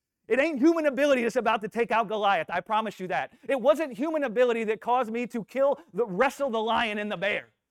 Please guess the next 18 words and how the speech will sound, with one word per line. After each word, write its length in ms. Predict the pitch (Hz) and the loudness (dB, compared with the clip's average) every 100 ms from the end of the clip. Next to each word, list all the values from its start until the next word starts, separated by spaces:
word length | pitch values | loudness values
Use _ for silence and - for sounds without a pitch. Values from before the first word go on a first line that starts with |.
| _ _ _ | _ _ _
It 120 | - | -4
was 220 | 285 285 180 | 2 2 2
the 140 | 269 | 2
ability 440 | 254 262 302 285 | 4 4 4 2
of 140 | 233 170 | 0 0
God. 360 | 208 160 101 - _ 240 | 0 0 -2 -14 _ -4
And 200 | 247 202 | -2 2
God's 300 | - 294 233 | 2 2 0
ability 580 | 240 247 262 247 247 302 269 | 0 2 4 4 0 -4 -6
abides 560 | 247 202 - - 214 180 - | -2 2 6 6 4 0 -4
in 160 | 220 | -2
me. 360 | 220 202 156 117 _ _ _ _ _ _ _ _ _ _ _ _ _ _ _ _ _ | -2 -4 -6 -12 _ _ _ _ _ _ _ _ _ _ _ _ _ _ _ _ _
And 120 | 160 | 0
that's 200 | 226 311 | 2 4
what 120 | 302 | 4
he 120 | 269 294 | 4 4
was 160 | 285 | 4
acknowledging. 680 | 277 254 254 302 233 156 123 | 0 0 2 2 0 -4 -14